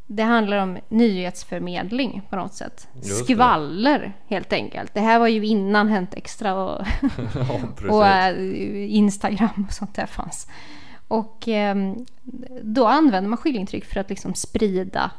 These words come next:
Speaker 1: skvaller, helt enkelt. Och, eh, Elvira Madigan är ju, eh, ett sånt här exempel då, när man ville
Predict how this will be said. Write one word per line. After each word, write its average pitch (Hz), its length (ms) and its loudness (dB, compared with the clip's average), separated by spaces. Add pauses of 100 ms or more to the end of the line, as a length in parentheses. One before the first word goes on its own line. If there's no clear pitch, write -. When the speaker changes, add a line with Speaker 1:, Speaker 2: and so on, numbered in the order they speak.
(140)
Speaker 1:
skvaller, 233 460 0
helt 208 220 0
enkelt. - 420 -8 (180)
Och, - 220 -8
eh, - 180 -6 (480)
Elvira 220 280 2
Madigan 202 400 -2
är - 180 -2
ju, - 140 -6 (720)
eh, - 320 -6
ett 214 100 -6
sånt 202 160 -2
här 208 100 -2
exempel - 440 -8
då, 180 100 -6
när - 120 -6
man 185 360 -6 (120)
ville 185 360 -6